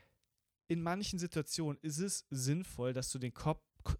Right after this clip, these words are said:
den Kopf leicht schräg hältst. Und zwar nicht nach vorn oder zurück, sondern leicht links oder leicht rechts. So nach dem Motto, dass du dein Ohr hinhalten möchtest. Warum? Zum einen wirkt diese Geste natürlich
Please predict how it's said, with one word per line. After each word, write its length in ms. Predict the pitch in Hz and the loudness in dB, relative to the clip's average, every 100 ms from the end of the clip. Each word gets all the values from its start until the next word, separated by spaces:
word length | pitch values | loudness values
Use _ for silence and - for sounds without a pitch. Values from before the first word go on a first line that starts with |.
| - | -2
den 120 | 131 120 | -6 2
Kopf 320 | 156 - - | 2 0 -6
leicht 460 | 127 123 135 139 - | -2 0 0 -2 -4
schräg 480 | - - 135 143 - | -4 -2 -2 -2 -4
hältst. 420 | 87 67 - - - - | -6 -4 -6 -8 -18 -10
Und 120 | 127 | -4
zwar 100 | 127 | 0
nicht 120 | 127 | 0
nach 120 | 123 | 0
vorn 400 | - - 135 147 | -2 -2 0 -2
oder 200 | 113 113 | -4 -8
zurück, 480 | - - 113 226 - - - - - | -4 -4 0 -2 -4 -20 -20 -20 -10
sondern 280 | 131 127 | -4 -2
leicht 300 | 123 123 - 139 | 0 0 -2 -2
links 380 | 170 302 - | -2 -2 -4
oder 140 | 160 143 | 0 0
leicht 340 | 131 135 - 123 | 0 -2 -4 -2
rechts. 580 | 127 117 - - - - - - - | 0 0 -4 -10 -10 -12 -16 -18 -12
So 220 | - 151 | -4 0
nach 180 | 147 131 | 0 -2
dem 100 | 139 | -2
Motto, 380 | 143 - 151 - - | -2 0 -2 -4 -10
dass 200 | - 131 | -2 0
du 200 | - 143 - - | 0 -6 -8 -2
dein 220 | 131 131 - | -2 -2 -4
Ohr 240 | 143 156 151 | -2 0 0
hinhalten 640 | 117 117 107 110 - 98 | -2 -4 -2 -4 -2 -4
möchtest. 600 | 85 - - - - - _ _ _ _ _ - - - - | -2 -4 -4 -6 -6 -8 _ _ _ _ _ -18 -16 -18 -6
Warum? 480 | 120 135 135 123 92 _ _ - | -4 -2 -2 -4 -8 _ _ -4
Zum 200 | - 131 | -2 -2
einen 460 | 120 123 151 185 202 - | 0 0 2 0 -6 -8
wirkt 360 | 135 143 - - | 2 2 0 -4
diese 220 | 131 127 | -2 -2
Geste 380 | 117 135 - 131 | 0 0 0 -4
natürlich 320 | 123 127 | -2 -2